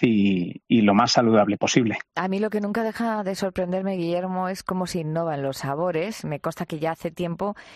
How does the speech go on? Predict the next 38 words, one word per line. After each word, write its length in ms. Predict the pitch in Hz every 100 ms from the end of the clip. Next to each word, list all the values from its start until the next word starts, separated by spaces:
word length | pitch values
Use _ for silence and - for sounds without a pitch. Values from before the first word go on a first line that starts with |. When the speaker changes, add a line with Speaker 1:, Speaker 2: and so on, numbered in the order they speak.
| -
Speaker 2:
introdujisteis 640 | 165 147 143 147 180 - 175
en 80 | 170
vuestra 240 | 170 180
carta 320 | 170 165 175
de 80 | 165
helados, 560 | 165 180 170 214 208 -
eh, 100 | -
sabores 360 | 160 147 156
como 220 | - 156 143
el 60 |
queso 200 | 143 147
roquefort, 580 | 139 - 156 170 165 -
salmón 500 | - 143 147 160 165
o 60 | 156
torrijas. 460 | 143 165 - 151
Yo 100 | 196
siempre 260 | 220 269 269 - - - _
como 220 | 180 175
que 120 | - 180
lo 140 | 170
relaciono 500 | 170 160 - 220 320
con 160 | 254 202
un 100 | 202
sabor 360 | 180 160 156
dulce. 520 | 170 190 - - 143 - _ _ _ _ _ _ -
¿Cómo 380 | 208 226 220
es 240 | 170 180 -
eso 160 | -
de 120 | 165 -
tomarse 640 | 151 156 160 - 165 156
un 580 | - 165 160 160 156 151 147
helado 320 | 143 147 139
de, 400 | 135 127 67 - _
de 200 | - 147
roquefort, 580 | 143 - 135 151 196 - _ -
por 160 | 151
ejemplo? 600 | 147 180 220 202 143 - _ -
Speaker 1:
<laughs> 480 | 156 - 135 156